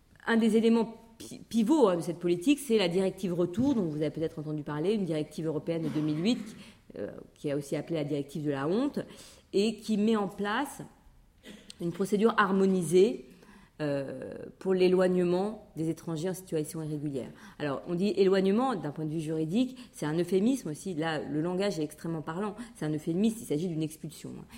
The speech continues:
Et donc, cette directive, qu'est-ce qu'elle dit ? Elle dit que si un étranger est en situation irrégulière sur le territoire d'un État membre, euh, il faut qu'il parte. Et il y a une procédure harmonisée. Alors, le principe, c'est qu'on lui donne un délai,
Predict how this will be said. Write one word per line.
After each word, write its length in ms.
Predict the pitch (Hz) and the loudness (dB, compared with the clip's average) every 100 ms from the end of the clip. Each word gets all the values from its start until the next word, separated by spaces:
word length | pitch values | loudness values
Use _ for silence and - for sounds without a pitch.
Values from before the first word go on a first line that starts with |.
| - - | -14 -2
Et 80 | 185 | 0
donc, 200 | 196 - - | 0 -2 -12
cette 200 | - 180 | -6 -2
directive, 360 | 180 185 190 220 | 2 0 -2 -4
qu'est-ce 200 | 170 175 | -4 -2
qu'elle 160 | 160 | -4
dit ? 240 | 160 220 269 | 0 0 2
Elle 140 | 170 | 0
dit 240 | 156 202 190 - - | -2 -4 -4 -12 -10
que 240 | - 160 - | -4 -2 -2
si 160 | - | -2
un 80 | 240 | 2
étranger 460 | 226 220 220 185 196 | 2 0 -2 2 0
est 100 | 180 | 0
en 60 | |
situation 440 | 165 - 165 160 170 | -6 -6 -6 -4 -6
irrégulière 440 | 156 147 160 160 | -6 -4 -4 -4
sur 120 | 156 | -6
le 60 | 139 | -8
territoire 340 | 151 143 151 | -6 -6 -6
d'un 140 | 139 139 | -6 -6
État 180 | 131 135 | -8 -6
membre, 420 | 139 196 220 - - - - - - | -4 -4 -4 -6 -14 -20 -20 -12 -6
euh, 100 | - | -6
il 80 | 175 | -4
faut 100 | - | -6
qu'il 160 | 180 - | -6 -8
parte. 220 | - - - _ _ _ _ _ _ _ _ - - - - - | -12 -14 -20 _ _ _ _ _ _ _ _ -20 -20 -20 -18 -4
Et 60 | |
il 40 | 180 | 0
y 40 | |
a 40 | 175 | 0
une 100 | 170 | 0
procédure 420 | 170 170 160 175 | -6 -6 -4 -4
harmonisée. 480 | 147 147 143 143 - _ _ _ - | -4 -6 -8 -12 -16 _ _ _ -10
Alors, 140 | 156 160 | -2 0
le 100 | 175 | 0
principe, 280 | 202 196 208 | -2 -4 -2
c'est 120 | 180 | -2
qu'on 120 | 175 | 0
lui 80 | 170 | 0
donne 160 | 214 | 2
un 80 | 233 | 2
délai, 480 | 196 196 190 180 | 2 2 0 -2